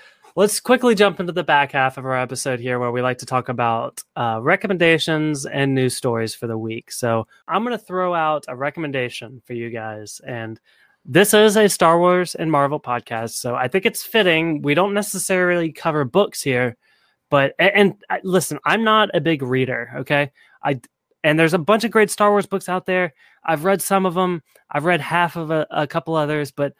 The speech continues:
I, I'm just not a big reader, even for Star Wars. But there's a new book that just came out covering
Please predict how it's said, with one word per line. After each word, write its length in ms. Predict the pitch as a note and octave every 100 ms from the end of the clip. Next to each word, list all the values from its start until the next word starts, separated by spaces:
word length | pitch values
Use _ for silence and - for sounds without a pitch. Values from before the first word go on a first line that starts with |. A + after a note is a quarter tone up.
| _ _ _ _
I, 120 | D3+ -
I'm 100 | E3+
just 180 | A3+ A#3+
not 140 | B3+
a 40 | F#3+
big 160 | G#3
reader, 360 | D3+ D#3+ C3 B2
even 300 | A3 B3+ C4
for 120 | G#3
Star 280 | - C3 B2+
Wars. 440 | - - - - _ _ _ _
But 100 | C3+
there's 160 | C#3 C3
a 60 | D#3
new 140 | G#3
book 240 | A#3 G3
that 120 | D3+ C3
just 200 | - -
came 200 | B2+ B2+
out 220 | - - _ _ _ _
covering 560 | - C#3 C#3 C3 B2+